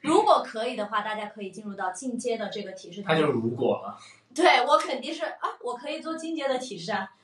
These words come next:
Speaker 1: 对，但是在那一次，那个念头突然被放下了。
Speaker 2: 嗯。
Speaker 1: 嗯，这让我想，其实我刚刚录完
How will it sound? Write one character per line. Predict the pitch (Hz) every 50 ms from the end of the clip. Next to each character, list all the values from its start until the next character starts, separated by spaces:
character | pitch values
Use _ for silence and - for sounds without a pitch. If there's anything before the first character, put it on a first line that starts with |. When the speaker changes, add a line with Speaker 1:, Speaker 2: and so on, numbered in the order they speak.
| _ _ -
Speaker 1:
对， | 220 - - -
但 | - 302 330 339
是 | 330
在 | 330 320 330
那 | 370 392 403 320 233
一 | 190 185 185
次， | - - - 208 - - - _ _ _ _ _ _ _ _ _ _ _ _ _ _ _ _ _ _ _ _ -
那 | 320 339 339 311
个 | 240 226
念 | 233 254 294 330 302 - -
头 | 208 185 175
突 | - - - 226
然 | 185 180 175
被 | 165 214 233
放 | - - - 220 202
下 | - - - -
了。 | - -
Speaker 2:
嗯。 | - 139 143 143 139 131 123 220
Speaker 1:
嗯， | 214 208 208
这 | - 359 339 311
让 | 311 320 302
我 | 262
想， | 262 254 - - -
其 | -
实 | - 254
我 | 262 254
刚 | - 247 247 262 262
刚 | 269 262 269 277
录 | 294 277 240 208
完 | 202 185 180 170 170 170 170